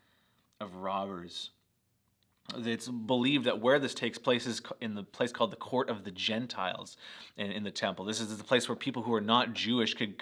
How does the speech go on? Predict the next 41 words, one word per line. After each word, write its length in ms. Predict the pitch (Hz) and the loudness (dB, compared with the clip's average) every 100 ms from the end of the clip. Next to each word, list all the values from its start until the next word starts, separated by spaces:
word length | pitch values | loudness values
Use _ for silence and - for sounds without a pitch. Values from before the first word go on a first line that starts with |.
| - - | -14 -12
could 140 | - 98 | -12 -4
come 220 | 123 117 | 0 2
in 100 | 113 | 2
and 160 | 101 | 0
visit. 340 | 101 113 113 110 - - - | 0 2 2 -2 -8 0 6
And 100 | 135 | 6
it 40 | |
was 140 | 127 | 6
supposed 560 | - 143 - 160 196 202 | 2 -2 4 8 8 6
to 80 | 151 | 0
be 340 | 120 110 113 113 - - | 2 4 4 0 -6 -2
a 60 | - | 0
place 280 | - 127 | 2 2
of 80 | 113 110 | 2 4
access. 560 | 113 120 143 - 107 92 | 10 12 12 6 0 0
It 40 | |
was 100 | 110 | -4
supposed 280 | - 190 202 | 4 8 8
to 60 | 160 | 6
be 100 | 135 | 2
a 60 | |
place 260 | - 139 135 | 4 2 2
where 80 | 127 | 0
people 240 | 156 143 | -2 -2
could 160 | 139 120 | -2 -4
pray 320 | - 139 147 | 4 6 6
and, 100 | 117 - - | 4 -2 -4
and 120 | 131 | -4
connect 440 | - 120 120 151 127 | -2 2 4 4 2
with 120 | 113 | 0
God. 280 | 120 117 120 | 4 6 6
But 80 | |
instead, 760 | 123 113 - - 226 220 123 135 - - - - - | 4 2 -2 4 8 10 8 6 -8 -18 -18 -16 0
it 100 | 143 | 6
had 120 | 165 | 6
become 280 | 151 147 160 | 6 2 2
a 40 | |
place 520 | 127 - 135 135 - - - - | 2 6 6 6 0 -10 -12 0
where 140 | 139 | 0
the 60 | - | 0
poor 640 | - - 160 190 135 104 | -4 2 10 12 12 8